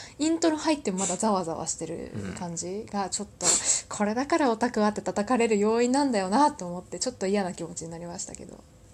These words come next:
Speaker 1: でもね、嬉しかったですね。
Speaker 2: うん。
Speaker 1: 出てくれたの。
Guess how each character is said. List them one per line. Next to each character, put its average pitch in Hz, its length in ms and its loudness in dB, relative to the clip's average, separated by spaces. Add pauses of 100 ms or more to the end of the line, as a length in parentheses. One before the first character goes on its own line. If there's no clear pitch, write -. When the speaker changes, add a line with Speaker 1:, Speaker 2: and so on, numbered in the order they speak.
(200)
Speaker 1:
で 202 80 -8
も 185 80 -4
ね、 175 340 -4
嬉 208 220 6
し - 20 -4
か - 100 -2
っ - 60 -2
た - 100 -16
で 160 120 -8
す 170 120 -6
ね。 185 100 -8
Speaker 2:
う 190 60 -6
ん。 180 220 -8
Speaker 1:
出 175 100 -8
て 165 100 -10
く 160 100 -8
れ 165 100 -10
た 160 140 -10
の。 151 60 -14